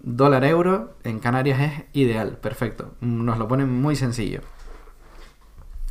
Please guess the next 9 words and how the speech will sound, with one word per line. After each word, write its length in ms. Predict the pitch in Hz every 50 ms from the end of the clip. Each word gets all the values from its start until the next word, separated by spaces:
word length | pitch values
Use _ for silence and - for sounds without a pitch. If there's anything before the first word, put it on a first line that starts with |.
| - - - - - - - - - - - - - - - - - - - - - - - - - - - - - - - - - - - - - - - - - - - - - - - - - - - - - - - - - - - - - - - - - - - - -
Yo 460 | - 143 113 123 135 135 131 131 123
me 140 | 123 120 117
lo 120 | 120 117
he 40 | 113
currado 380 | - 117 - 123 147 143 139
para 140 | 127 113 110
llegar 260 | 110 110 107 110 113
a 120 | 110 110 113
esta, 640 | 117 - - 117 107 107 107 101 101 101 95 90